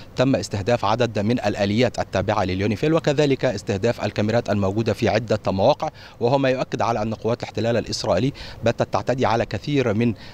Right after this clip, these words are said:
الأماكن الموجودة للكل، للكل سواء كان ذلك البنية التحتية للدولة اللبنانية وكذلك ما يتبع وما يخص لقوات اليونيفيل، والذي كانت قوات الاحتلال الإسرائيلي قد طالبت وأصدرت بيان لقوات ال-، حفظ السلام الموجودة هنا في الجنوب اللبناني،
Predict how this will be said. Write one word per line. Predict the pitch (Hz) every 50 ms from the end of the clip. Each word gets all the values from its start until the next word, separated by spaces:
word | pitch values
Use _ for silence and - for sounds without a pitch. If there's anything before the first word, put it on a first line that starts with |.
| - - 98
الأماكن | 107 92 90 107 131 127 - 131 98
الموجودة | 95 104 104 101 98 95 117 127 117 113 104
للكل، | 101 101 101 98 - - - 151 131 98
للكل | 92 87 87 - - 117 110 101
سواء | - 98 104 98 101
كان | - - 101 107
ذلك | 92 101 98 101 - -
البنية | 87 95 92 107 107 98
التحتية | - - - - - 107 101
للدولة | 101 92 - 104 104 107
اللبنانية | 95 92 90 85 98 92 101 110 110 98
وكذلك | 90 90 - 92 98 101 101 - -
ما | 90 87 90 98 123 131 - - - - - - -
يتبع | 110 127 120 104 107 92
وما | 92 95 101 113 127 117
يخص | 95 87 - - 120 - - 107
لقوات | 98 - - 98 110 - 101
اليونيفيل، | 95 95 98 95 90 - 139 131 - - - - -
والذي | - 95 101 107 104 110
كانت | 104 - - 123 123 127 113 - - -
قوات | 101 - - 101 113 -
الاحتلال | - - - 107 113 120 120 107
الإسرائيلي | 87 - 120 - 120 113 110 107
قد | 95 - 131 135
طالبت | - - 117 104 98 90 - - -
وأصدرت | 104 104 101 101 123 127 113
بيان | 95 95 - 117 123 107 85 82 - - - - - - -
لقوات | 101 120 117 - - 107 104 117 117 117 - -
ال-، | 101 80 87 95 95 95 90 92 90 78 80 87 90 87 85
حفظ | - - 113 107
السلام | 107 - - 107 107 104 92 90
الموجودة | 101 101 98 92 92 110 117 98 95
هنا | 87 87 113 120 107 87
في | - - 107 95
الجنوب | 92 92 101 110 107 - 85
اللبناني، | 98 104 101 107 123 156 190